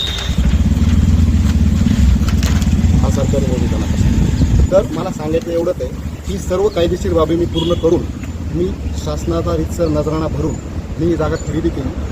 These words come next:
आता माझं नाव लागलं सातारा आणि मी जमिनीचा आता मी मालक आहे.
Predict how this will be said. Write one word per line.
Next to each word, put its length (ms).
आता 160
माझं 300
नाव 160
लागलं 200
सातारा 460
आणि 100
मी 100
जमिनीचा 400
आता 180
मी 240
मालक 260
आहे. 100